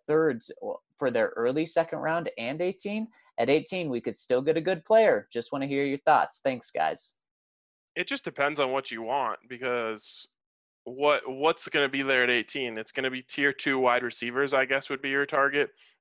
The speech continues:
Speaker 2: So that's when you're getting Mims or Justin Jefferson or something like that, and then you added a little bit of capital to, to move back to grab one of those guys.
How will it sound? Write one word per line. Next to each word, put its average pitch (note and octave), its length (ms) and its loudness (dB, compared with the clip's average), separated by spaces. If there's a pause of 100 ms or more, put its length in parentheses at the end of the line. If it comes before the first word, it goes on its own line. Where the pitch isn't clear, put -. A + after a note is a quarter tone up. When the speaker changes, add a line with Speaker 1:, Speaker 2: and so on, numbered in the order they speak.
Speaker 2:
So A#2 260 0
that's A#2 260 2
when B2+ 120 -4
you're A#2+ 100 -2
getting B2 340 -2
Mims A2+ 840 -4 (300)
or B2 160 2
Justin A#2 400 -2
Jefferson A2+ 580 -2
or A2 80 -2
something A2 320 -4
like G#2+ 200 -6
that, A2+ 320 2
and G#2+ 120 -6
then A2 120 -6
you G#2+ 140 -2
added A2 320 2
a G#2+ 80 -2
little G#2+ 200 -2
bit G#2+ 120 -4
of G#2 140 -8
capital G#2+ 720 -2 (540)
to, G#2 580 -6 (280)
to A2 240 -4 (160)
move A#2+ 360 -8
back A2 320 0
to - 80 -14
grab G2 260 -2
one F#2+ 140 -8
of E2 80 -12
those F#2 200 -4
guys. - 380 -12